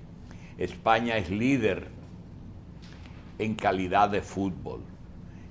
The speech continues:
Tiene el Real Madrid, tiene el Barcelona, tiene el Atlético Madrid, pero esos son los que han sobresalido muchos. Ellos tienen, cada provincia, cada estado,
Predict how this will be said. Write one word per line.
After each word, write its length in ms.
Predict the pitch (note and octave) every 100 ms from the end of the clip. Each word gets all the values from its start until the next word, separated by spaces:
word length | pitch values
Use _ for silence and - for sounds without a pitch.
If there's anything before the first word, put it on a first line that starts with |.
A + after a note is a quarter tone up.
| -
Tiene 540 | G2 G#2 A2+ G#2+ G2+ -
el 120 | F2+ D2+
Real 320 | F#2+ G2 G#2
Madrid, 500 | G2 F2+ G#2 C#3 B2+ - - -
tiene 220 | G2 G2
el 100 | G2+
Barcelona, 720 | F#2+ F2+ - F2+ G2+ B2+ B2 A#2 A#2 - - - -
tiene 220 | G2+ G#2
el 80 | G2
Atlético 600 | F2+ G2 G2 E2+ F#2+ F#2
Madrid, 440 | F2 F2 G#2 B2+ - - - - - - - -
pero 140 | A#2
esos 180 | C#3+ D3+
son 220 | C#3+ D#3
los 120 | D3 B2
que 120 | C3+
han 100 | C3+
sobresalido 720 | C3+ B2+ A2+ A2+ A2 A#2+ G#2+
muchos. 480 | F2+ E2+ E2 - - - -
Ellos 260 | G#2+ A#2+ A#2
tienen, 380 | A#2+ A#2+ A2+
cada 400 | - A#2+ B2 B2
provincia, 760 | G#2+ G2 A2 C3+ B2 - A#2+ A2+
cada 480 | G#2+ A2 G#2+ G2+ F#2
estado, 720 | E2 - A2+ B2+ B2 A2+ F#2+